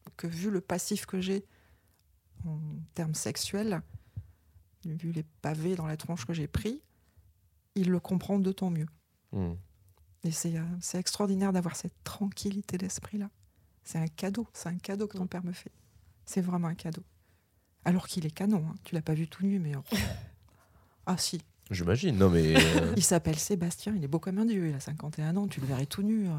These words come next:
Speaker 3: Il
Speaker 1: avec
Speaker 3: fait la
Speaker 1: ses
Speaker 3: trentaine à peu près.
Speaker 1: Oh, n'exagère pas, tu vas
Speaker 3: Oh.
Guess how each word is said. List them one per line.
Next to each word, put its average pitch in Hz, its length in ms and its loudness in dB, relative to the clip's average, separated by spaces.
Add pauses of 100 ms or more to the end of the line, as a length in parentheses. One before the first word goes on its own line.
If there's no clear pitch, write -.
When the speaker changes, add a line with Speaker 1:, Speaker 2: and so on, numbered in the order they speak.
Speaker 3:
Il 165 40 -4
Speaker 1:
avec 165 120 -6
Speaker 3:
fait 185 60 -2
la 170 60 2
Speaker 1:
ses 170 60 -2
Speaker 3:
trentaine 151 360 -6
à 180 40 -8
peu - 120 -16
près. - 160 -16 (460)
Speaker 1:
Oh, 151 100 0
n'exagère 139 420 -2
pas, - 160 4
tu - 120 2
vas - 80 6 (260)
Speaker 3:
Oh. 226 40 6